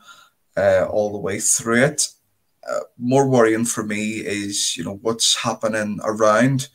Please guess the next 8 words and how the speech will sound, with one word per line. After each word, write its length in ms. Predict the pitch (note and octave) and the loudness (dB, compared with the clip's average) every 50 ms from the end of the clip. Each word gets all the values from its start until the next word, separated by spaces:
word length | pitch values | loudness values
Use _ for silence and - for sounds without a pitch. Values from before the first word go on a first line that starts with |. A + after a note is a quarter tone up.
| _ - - - _ _ _ | _ -20 -20 -20 _ _ _
the 80 | - A#2 | -16 -14
performances 920 | - - A#2+ A#2+ - - B2+ B2+ B2+ B2+ B2 A#2+ - - B2+ A#2+ A#2 - - | -8 -6 -6 -4 -2 0 0 2 2 2 2 0 -2 -2 -2 -2 -2 -4 -4
in, 240 | - G#2+ G#2+ - - | -4 -8 -8 -8 -6
in 160 | G2+ G#2 G#2 | -8 -8 -8
terms 380 | - - A#2 A2 A2 G#2+ G#2+ A#2 | -4 -2 -2 0 0 -2 -4 -4
of, 360 | G#2 G2+ G2+ G2 - - - _ _ _ _ _ _ _ _ _ _ _ _ _ _ - | -4 -6 -6 -8 -10 -12 -14 _ _ _ _ _ _ _ _ _ _ _ _ _ _ -8
you 100 | - G#2 | -6 -6
know, 260 | G#2 G2+ G2+ G2+ G2 | -4 -4 -6 -8 -10